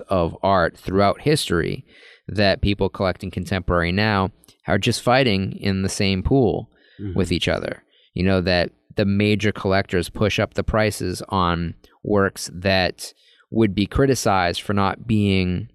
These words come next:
Speaker 1: of the same technical, um,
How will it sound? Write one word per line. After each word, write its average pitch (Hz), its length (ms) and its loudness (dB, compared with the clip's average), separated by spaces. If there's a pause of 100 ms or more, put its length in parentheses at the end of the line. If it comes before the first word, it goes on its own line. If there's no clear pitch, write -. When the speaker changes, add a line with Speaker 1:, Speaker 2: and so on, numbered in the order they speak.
(120)
Speaker 1:
of 92 200 0
the 95 100 0
same 98 440 0
technical, 98 800 -2 (800)
um, 90 680 -2